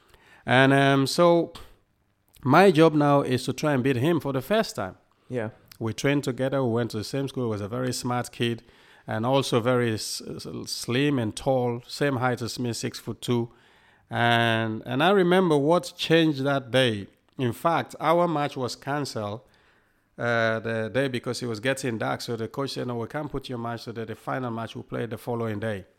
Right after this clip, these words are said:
Speaker 2: Mm.
Speaker 1: which was a weekend. So, uh, I remember walking four miles from my home to the tennis court at the stadium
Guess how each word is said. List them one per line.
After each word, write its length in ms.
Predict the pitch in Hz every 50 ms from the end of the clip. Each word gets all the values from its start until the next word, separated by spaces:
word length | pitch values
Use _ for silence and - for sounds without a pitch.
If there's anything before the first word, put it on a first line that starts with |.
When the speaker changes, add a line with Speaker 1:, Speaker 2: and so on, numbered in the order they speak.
| _ - 139
Speaker 2:
Mm. 200 | 135 127 117 110 - _ _ _ _ _ -
Speaker 1:
which 260 | 131 127 120 - -
was 180 | 127 117 104
a 80 | 110 110
weekend. 480 | 107 123 135 127 - 127 113 104 104 -
So, 480 | - 120 120 120 117 113 113 110 107 - _ _ _ _ _ _ _ _ _ _ _ _ _ _ - -
uh, 60 | - 113
I 300 | 107 107 104 104 107 107
remember 420 | 104 110 123 147 156 160 156 139
walking 420 | 127 131 143 143 135 - 135 127
four 240 | 110 - 151 139 135
miles 320 | 131 123 123 123 120 117 -
from 240 | - 123 113 110
my 160 | 110 110 104 101
home 360 | 110 120 120 117 110 107 107 _ - - - _ _ _ -
to 120 | - 120
the 460 | 107 113 110 107 104 104 104 104 101 -
tennis 380 | - - 117 113 113 107 -
court 260 | - - 113 110 107 110
at 160 | 113 107 101
the 80 | 110
stadium 580 | 101 - - - 127 123 113 107 104 101 107 107